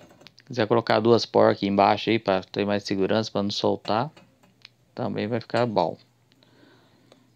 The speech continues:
Aí, se achar uma barra dessa aqui, ó,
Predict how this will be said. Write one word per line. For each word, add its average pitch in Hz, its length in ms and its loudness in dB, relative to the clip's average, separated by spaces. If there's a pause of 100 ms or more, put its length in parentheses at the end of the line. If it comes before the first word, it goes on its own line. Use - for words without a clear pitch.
(1080)
Aí, 98 180 -8
se - 120 -8 (300)
achar - 280 0
uma 165 120 6
barra 143 260 4
dessa 131 260 -2
aqui, 160 280 2
ó, 101 180 6